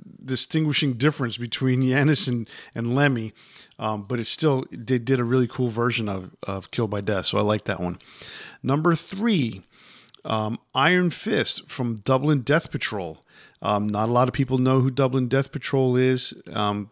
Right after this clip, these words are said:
but they are, uh, a San Francisco band comprised of Chuck Billy and Steve Souza from, uh, Chuck Billy from Testament and Steve Souza from Exodus.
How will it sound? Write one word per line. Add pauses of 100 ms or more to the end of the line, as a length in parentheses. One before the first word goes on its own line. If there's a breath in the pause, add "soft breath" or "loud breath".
(120)
but (400 loud breath)
they
are, (200)
uh,
a
San
Francisco
band
comprised
of (240)
Chuck
Billy (480 loud breath)
and (720 loud breath)
Steve
Souza (260)
from, (200)
uh,
Chuck
Billy
from
Testament
and
Steve
Souza
from
Exodus.